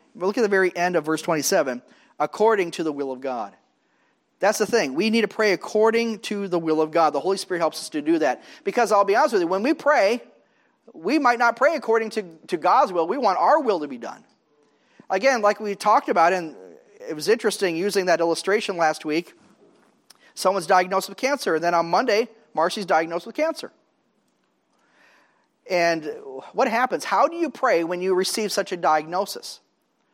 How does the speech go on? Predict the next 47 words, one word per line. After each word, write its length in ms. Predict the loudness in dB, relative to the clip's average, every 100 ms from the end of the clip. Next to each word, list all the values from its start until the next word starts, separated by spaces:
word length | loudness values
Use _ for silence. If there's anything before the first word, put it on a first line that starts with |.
| _ _ _ _ -2
Do 80 |
you 80 | -2
pray 260 | 0 2 2
for 180 | 2 2
deliverance? 760 | 2 2 4 2 0 -4 -8 -14 -20 _ _ _ _ _ _ _
Or 300 | 0 2 2 0 _ _
that 280 | 0 0 4
God 280 | 4 6 4
would 180 | -2
heal 320 | -8 -4 0 0
you 200 | 2 2
of 80 |
that? 260 | 2 2 -2 -8 _ -2
Or 180 | 0 2
do 80 | 0
you 140 | -2
pray 240 | 2 2
for 160 | 2 0
endurance 580 | 0 2 2 4 2 2
that 340 | 2 2 -2 _ _ _ -16 -14 -4
God 260 | 2 4 4
would 100 | 0
help 300 | 2 0 0
you 180 | 0 0
to, 380 | 2 2 2 0 -10 -20 _ -18
maybe 400 | -8 -4 -2 -2
even 140 | 0
that's 180 | 0 0
the 60 |
way 100 | -2
he's 140 | -2 -4
taking 340 | -4 -6 -6
you 140 | -6 -4
home 200 | -4 -2
to 60 |
heaven? 360 | -2 -2 -2 -8 _ _ _ _
How 200 | -2 2
do 80 | 2
you 80 | 0
pray? 200 | 0 0
Which 200 | 0 -4
is 60 | -2
the 100 | 2
right 180 | 2
way 140 | 2 0
to 60 |
pray? 380 | 0 -2 -2 -4